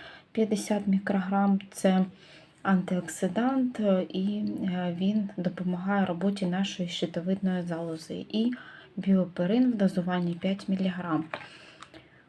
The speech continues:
Е, нагадую, що бренд Force Factor, е, дає п'ять доларів за відгук на свої товари. Тобто, якщо ви ще цей пробник не замовляли, то ви можете отримувати його безкоштовно.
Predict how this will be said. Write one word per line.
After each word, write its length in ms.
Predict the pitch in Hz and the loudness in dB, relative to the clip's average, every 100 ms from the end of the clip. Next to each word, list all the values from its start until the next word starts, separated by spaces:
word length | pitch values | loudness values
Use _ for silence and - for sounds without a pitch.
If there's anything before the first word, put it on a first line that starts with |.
| - - | -18 -6
Е, 120 | 185 185 | 0 6
нагадую, 640 | 190 190 214 196 185 180 | 6 6 6 4 2 -4
що 360 | 175 - - 185 | -4 -4 -2 -2
бренд 440 | 175 190 196 175 - | 0 2 2 0 -4
Force 280 | 185 - - | -8 -8 -2
Factor, 480 | 254 285 - 254 247 - - - | 0 0 -4 -2 -2 -2 -8 -6
е, 280 | 208 180 180 | -4 -4 -6
дає 480 | 170 185 175 185 175 175 | -2 -2 0 -2 -4 -6
п'ять 260 | 190 180 175 - | -4 -4 -2 0
доларів 460 | 254 247 233 202 | 4 4 2 0
за 240 | 180 180 175 | 2 0 0
відгук 380 | 220 - 196 180 | -4 -4 -8 -4
на 140 | 185 196 | -4 -4
свої 380 | - 175 175 | -6 -6 -6
товари. 460 | 196 180 175 170 175 170 | -4 -4 -4 -4 -6 -6
Тобто, 340 | 196 - 175 | -6 -4 -6
якщо 280 | 165 - 185 | -6 -6 -6
ви 120 | 170 | -6
ще 260 | 170 - 175 | -8 -8 -10
цей 280 | - 175 170 | -8 -8 -4
пробник 480 | - 175 175 170 | -4 -4 -4 -6
не 120 | 175 170 | -6 -6
замовляли, 600 | 170 170 185 247 269 254 - - - - - | -6 -6 -2 0 0 -2 -6 -18 -18 -20 -10
то 100 | - | -6
ви 160 | 185 233 | 0 2
можете 460 | 190 196 196 - 160 | 4 2 0 -4 -6
отримувати 720 | 160 - 214 196 175 170 165 | -6 -4 -2 -2 -4 -8 -8
його 300 | 160 170 190 | -6 -2 -2
безкоштовно. 960 | 185 190 - - - - 165 156 160 | -2 -4 -6 -10 -10 -10 -10 -10 -10